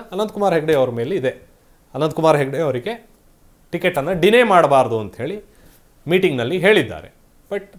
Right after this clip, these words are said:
ನಾವು ಡಿಸಿಷನ್ ತಗೋತೀವಿ ಅಂಥೇಳಿ ವರಿಷ್ಠರು, ಆ, ಪ್ರಧಾನಮಂತ್ರಿ ನರೇಂದ್ರ ಮೋದಿ ಅವರು, ನರೇಂದ್ರ ಮೋದಿ ಅವರು, ಅದೇ ರೀತಿ ಗೃಹ ಸಚಿವರಾಗಿರೋಂಥ, ಇರ್ತಕ್ಕಂಥ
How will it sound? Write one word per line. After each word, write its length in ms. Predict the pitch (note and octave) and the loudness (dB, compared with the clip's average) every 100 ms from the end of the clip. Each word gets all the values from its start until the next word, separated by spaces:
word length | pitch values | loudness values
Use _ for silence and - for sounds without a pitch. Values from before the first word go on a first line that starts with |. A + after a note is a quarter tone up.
| - | -4
ನಾವು 320 | F#3 F3+ D#3+ | -2 0 0
ಡಿಸಿಷನ್ 440 | D#3+ F3+ F#3+ F3+ | 0 0 0 0
ತಗೋತೀವಿ 440 | D#3 F3 E3 C3 B2 | 2 0 0 -4 -4
ಅಂಥೇಳಿ 480 | G#2 G#2 D#3 F#3+ D3+ | -6 -10 -8 -8 -4
ವರಿಷ್ಠರು, 460 | C#3 F#3 - C3+ | 0 -2 -2 -8
ಆ, 880 | - _ _ _ _ - A2+ A#2 A2+ | -8 _ _ _ _ -6 2 6 6
ಪ್ರಧಾನಮಂತ್ರಿ 600 | A2 C#3 C#3+ C#3 C3 B2+ | 6 4 4 2 -2 -4
ನರೇಂದ್ರ 320 | B2 C#3 D3 | -2 -2 -2
ಮೋದಿ 300 | C#3+ C3+ C#3 | -4 -2 0
ಅವರು, 560 | C3+ C#3 D3 C#3+ C3+ B2+ A#2 | 2 2 0 -2 -4 -8 -4
ನರೇಂದ್ರ 300 | A#2+ C#3 C#3 | 0 0 0
ಮೋದಿ 240 | C3+ C3+ | -2 0
ಅವರು, 360 | C3+ C#3 D3+ - _ - | 0 0 -6 -14 _ -14
ಅದೇ 220 | A#2 B2+ | -6 -4
ರೀತಿ 280 | B2 B2 B2 | -2 -4 -4
ಗೃಹ 180 | A2+ B2+ | -4 -6
ಸಚಿವರಾಗಿರೋಂಥ, 760 | B2+ B2 A#2 A#2 A#2 A2 G#2+ A#2 | -6 -6 -4 -4 -4 -8 -10 -10
ಇರ್ತಕ್ಕಂಥ 640 | A2 A2 G2+ A2 A2 | -8 -10 -14 -14 -12